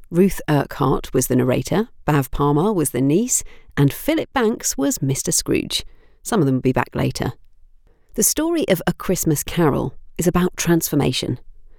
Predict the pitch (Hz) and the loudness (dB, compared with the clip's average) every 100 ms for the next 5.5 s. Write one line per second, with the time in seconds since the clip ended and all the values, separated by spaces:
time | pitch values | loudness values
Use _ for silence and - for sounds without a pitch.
0 | - - - - 262 294 - 202 - 110 | -20 -10 -6 0 0 0 -2 -4 -2 -2
1 | 135 - 127 127 131 127 131 - - - | -2 0 -2 0 0 0 0 -4 -6 -4
2 | 131 110 - - 107 101 - - - - | -2 -2 -2 -2 -2 0 0 -2 -8 -6
3 | 143 - 120 - 269 254 156 - - - | -4 -2 -2 -2 0 4 2 0 -10 -20
4 | - 147 143 - 226 - 233 - 165 170 | -6 -2 -2 -2 -2 0 0 2 0 0
5 | - - 156 139 123 | -4 -2 2 2 2